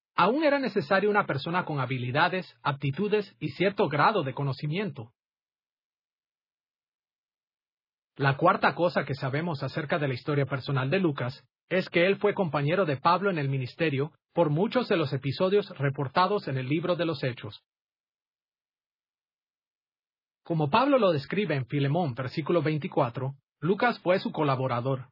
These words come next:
De acuerdo a Hechos capítulo dieciséis, versículos seis al diez, Lucas primero se unió a Pablo en Troas, respondiendo al llamado misionero de ir a Macedonia.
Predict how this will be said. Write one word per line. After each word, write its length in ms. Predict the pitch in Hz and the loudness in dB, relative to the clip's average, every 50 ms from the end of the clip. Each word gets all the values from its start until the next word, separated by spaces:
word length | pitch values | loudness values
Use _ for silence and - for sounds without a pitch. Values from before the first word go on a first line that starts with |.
| _ _ _ _ _ - | _ _ _ _ _ -4
De 140 | 143 160 | 0 2
acuerdo 440 | 160 147 143 - 185 220 240 233 196 | 2 2 2 4 2 2 4 4 2
a 120 | 143 147 170 | 2 2 2
Hechos 260 | 160 - 160 135 - | 0 -2 -4 -4 -4
capítulo 420 | - 143 147 151 139 175 180 175 | -4 -4 -4 -4 -4 -2 -2 -2
dieciséis, 640 | 143 143 135 - 143 135 - 202 185 127 113 - - | 0 -2 -4 -4 -6 -4 -2 -2 -2 -2 -2 -8 -12
versículos 640 | - 127 139 135 123 - 170 143 - 151 139 120 117 - - - | -8 -4 -2 -2 -2 -2 -4 -2 0 0 0 0 -2 -6 -2 2
seis 320 | 190 196 214 196 - - - | 2 2 2 2 -2 -4 -2
al 200 | 151 165 175 165 | 0 0 0 0
diez, 420 | 170 143 123 135 143 - - _ _ _ _ _ _ _ _ _ - | -2 -2 -2 -2 -4 -6 -10 _ _ _ _ _ _ _ _ _ -4
Lucas 480 | 165 196 269 294 - 294 277 240 - | 0 2 2 2 4 2 0 0 0
primero 440 | - - 170 160 160 175 202 233 226 | -2 -2 0 2 2 2 2 2 0
se 180 | - - 160 151 | 0 0 0 0
unió 380 | 147 147 147 151 170 196 214 | 2 0 0 0 2 4 4
a 120 | 185 139 - | 4 4 2
Pablo 320 | 160 160 156 190 185 160 | 2 2 2 0 0 0
en 120 | 143 131 | -2 -2
Troas, 540 | - 156 156 151 123 110 95 - - - _ _ _ _ _ _ | -2 -2 0 0 -2 -2 -6 -12 -18 -20 _ _ _ _ _ _
respondiendo 720 | - 151 147 135 - - 165 156 147 139 156 175 196 196 | -4 -2 -2 -2 -2 -2 -2 0 2 2 2 2 4 4
al 140 | 185 170 143 | 2 2 2
llamado 400 | 131 131 127 135 143 156 151 185 | 0 -2 0 2 2 2 2 0
misionero 500 | 180 170 139 - 151 139 139 139 165 170 | -2 -2 -2 -2 0 0 2 2 2 0
de 140 | 135 131 135 | 0 0 0
ir 120 | 135 143 | 2 0
a 40 | 151 | 2
Macedonia. 720 | 147 139 135 - 156 151 170 220 208 156 127 117 117 - | 0 0 0 0 0 2 4 4 2 2 0 -6 -10 -14